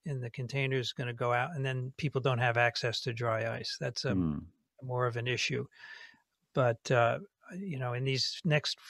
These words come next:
Speaker 1: weeks, that's not gonna be a problem. It will be a problem in the, in the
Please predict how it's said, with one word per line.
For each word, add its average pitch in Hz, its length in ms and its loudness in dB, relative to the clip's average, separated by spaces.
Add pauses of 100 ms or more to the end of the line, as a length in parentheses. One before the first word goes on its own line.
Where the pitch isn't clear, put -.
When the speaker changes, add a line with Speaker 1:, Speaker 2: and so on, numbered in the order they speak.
Speaker 1:
weeks, 139 380 0
that's - 260 0
not 135 100 6
gonna 139 140 4
be 123 120 2
a 120 60 2
problem. 131 320 6
It 143 100 0
will 151 100 4
be 139 140 6
a 131 60 6
problem 165 420 6
in 170 120 4
the, 175 200 4 (120)
in 165 100 4
the 160 300 -2